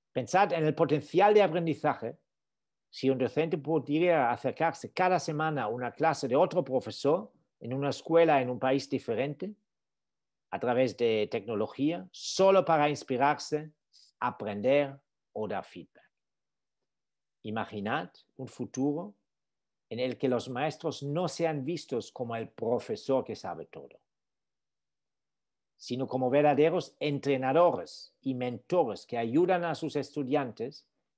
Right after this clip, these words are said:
a descubrir sus pasiones y construir su propósito en la vida. Una vez que los estudiantes comprendan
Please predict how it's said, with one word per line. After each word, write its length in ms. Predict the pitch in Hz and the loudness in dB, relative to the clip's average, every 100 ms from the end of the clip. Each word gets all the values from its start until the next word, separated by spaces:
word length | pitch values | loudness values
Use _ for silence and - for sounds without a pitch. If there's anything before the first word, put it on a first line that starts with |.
| _ _ | _ _
a 120 | 117 | -4
descubrir 600 | 135 120 - 135 123 175 | -2 -4 -2 -2 0 0
sus 220 | - 180 - | 0 -4 -2
pasiones 880 | 147 - - 202 135 - _ - _ _ _ _ | -6 -6 -4 -4 -4 -12 _ -20 _ _ _ _
y 140 | - 135 | -12 -4
construir 760 | 143 135 - - 123 131 170 | -4 -4 -8 -6 -2 0 0
su 220 | - 151 107 | -4 -8 -6
propósito 800 | 107 - 127 135 131 120 120 101 | -8 -6 -4 -4 -6 -8 -6 -6
en 80 | |
la 120 | 85 71 | -6 -10
vida. 280 | 73 - _ _ _ _ _ _ _ _ _ - | -14 -20 _ _ _ _ _ _ _ _ _ 2
Una 240 | 220 220 | 6 6
vez 180 | 190 - | 4 2
que 120 | 165 | 2
los 260 | 147 - - | 2 0 -12
estudiantes 640 | - - 113 160 185 170 | -16 -10 -2 0 0 -6
comprendan 880 | - 151 135 127 143 185 151 95 - | -6 -6 -6 -2 2 2 0 -8 -10